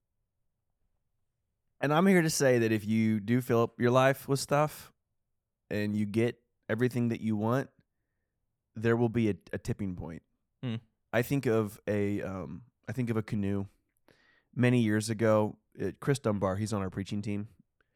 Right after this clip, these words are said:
Speaker 1: Uh, he and his wife, Krista, they came up to Canada with myself and my wife. At the time, none of us had kids, and we went for a canoe ride, and all four of us got in the canoe.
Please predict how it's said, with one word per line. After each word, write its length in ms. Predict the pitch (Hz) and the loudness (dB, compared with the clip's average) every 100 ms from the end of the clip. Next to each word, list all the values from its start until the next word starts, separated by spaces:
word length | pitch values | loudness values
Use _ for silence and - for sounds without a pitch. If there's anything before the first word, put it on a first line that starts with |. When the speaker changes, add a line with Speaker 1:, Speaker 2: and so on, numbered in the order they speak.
| _ _ _ _ | _ _ _ _
Speaker 1:
Uh, 280 | - 95 87 - | -6 -4 -4 -4
he 180 | 95 | -2
and 60 | 117 | -2
his 140 | 107 | 0
wife, 260 | 101 101 95 | 0 -2 -4
Krista, 500 | - 101 - 104 92 104 | -6 -8 -4 -4 -4 -8
they 160 | - 98 | -8 -8
came 320 | 95 113 101 | -6 -6 -4
up 180 | 98 - | -6 -8
to 400 | - 107 98 92 - _ _ _ _ | -6 -4 -4 -6 -10 _ _ _ _
Canada 480 | - 113 110 101 90 - _ | -8 -4 -2 -2 -4 -10 _
with 320 | 98 95 - - | -8 -6 -8 -12
myself 440 | 101 95 - 98 98 | -8 -6 -4 -6 -6
and 80 | 95 | -6
my 80 | |
wife. 440 | 92 95 95 98 - | -4 -4 -4 -6 -14
At 60 | - | -18
the 60 | - | -14
time, 280 | 98 92 | -8 -6
none 100 | 95 | -6
of 80 | 95 | -6
us 120 | 95 | -8
had 160 | - 85 | -12 -14
kids, 420 | - 85 76 - - _ _ _ _ _ | -14 -14 -14 -18 -20 _ _ _ _ _
and 80 | 101 | -6
we 80 | 101 | -4
went 180 | 101 - | -4 -6
for 200 | - 107 | -4 -2
a 60 | 95 | -2
canoe 260 | - 95 | -4 -4
ride, 260 | 107 131 151 - _ _ _ _ _ _ _ _ _ | -2 -4 -6 -14 _ _ _ _ _ _ _ _ _
and 220 | 104 101 95 _ | -4 -4 -6 _
all 240 | 104 117 | 4 4
four 420 | 123 - - 110 104 | 2 -6 -4 -2 -2
of 80 | |
us 300 | 78 - - - | -6 -10 -12 -10
got 200 | 92 - | -12 -12
in 60 | |
the 60 | 92 | -16
canoe. 320 | - 78 - | -18 -18 -18